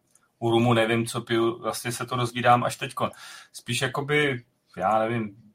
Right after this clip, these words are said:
když je člověk opravdu mladý, tak jde do, do nějaký ty hospody, vyzkouší kde co. A co to bylo u tebe teda v, v té whisky?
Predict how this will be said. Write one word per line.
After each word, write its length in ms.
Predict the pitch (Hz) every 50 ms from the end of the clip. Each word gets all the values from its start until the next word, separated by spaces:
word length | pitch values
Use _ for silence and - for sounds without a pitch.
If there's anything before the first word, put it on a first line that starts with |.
| _ _ _
když 240 | 107 104 - - 120
je 60 | 113
člověk 320 | - - 120 123 123 120
opravdu 360 | 120 113 117 117 120 127 131
mladý, 360 | 131 120 117 113 117 117 113 113
tak 180 | 120 117 110
jde 140 | 117 120 120
do, 140 | 117 110 - - - - - - 123
do 280 | 120 113 - - 113
nějaký 300 | 110 110 104 104 - 117
ty 100 | 123 131
hospody, 500 | 123 117 113 - - _ 113 110 113 113
vyzkouší 480 | 110 110 113 - - 117 117 - - 120
kde 200 | 120 123 131 127
co. 360 | - - 110 107 110 123 127 - _ - - - - - - - - - - - - _ _ _ _ _ _ _ _ -
A 380 | 104 101 101 107 107 107 104 - _ _ _ _ _ _ - _ - - - - - - - _ _
co 160 | - - 123
to 120 | 123 139 135
bylo 160 | 143 143 151
u 120 | 151 131
tebe 260 | - 151 147 151 147 147
teda 220 | - 151 143 135
v, 40 | -
v 300 | - - _ _ - -
té 60 | 147
whisky? 500 | 147 151 - - - 123 104 90 87 87